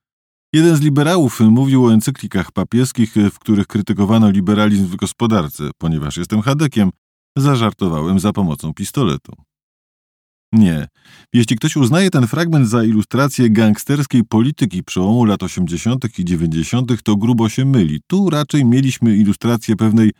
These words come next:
dezynwoltury samego Kaczyńskiego. Do dziś zresztą wątpię, czy pistolet, który nam pokazywał, był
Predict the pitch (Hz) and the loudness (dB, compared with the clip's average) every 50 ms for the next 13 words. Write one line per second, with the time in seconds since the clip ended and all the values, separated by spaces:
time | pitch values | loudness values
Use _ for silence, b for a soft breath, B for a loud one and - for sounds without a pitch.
0 | _ _ _ - 95 127 131 107 110 123 120 101 113 113 113 110 - 165 135 90 | _ _ _ -4 -2 0 0 2 2 0 0 0 0 -2 -2 0 0 2 2 2
1 | 76 69 - 82 82 87 87 80 90 85 - 95 85 - 95 95 - - - 117 | 0 -4 -4 -4 -2 -2 -2 -2 -2 -2 -4 -4 -4 -2 -2 -2 -2 -2 -2 -2
2 | 95 78 71 71 - _ _ _ _ _ _ _ _ _ _ _ - 113 120 123 | -2 -2 -2 -6 -8 _ _ _ _ _ _ _ _ _ _ _ -4 -2 0 0
3 | 110 110 98 82 76 80 78 73 - 80 80 73 85 85 82 - 87 73 - 73 | 2 0 0 -2 -2 -6 -8 -8 -8 -8 -6 -4 -4 -4 -4 -4 -6 -6 -8 -10
4 | - 80 78 - - 90 85 80 - _ - - 80 85 82 80 78 - 80 73 | -12 -12 -12 -6 -4 -4 -4 -4 -6 _ -8 -6 -4 -4 -2 -4 -4 -6 -8 -8
5 | 87 82 78 76 78 71 87 92 92 76 78 80 82 82 | -6 -6 -6 -6 -6 -4 -4 -4 -2 -2 -2 -4 -4 -4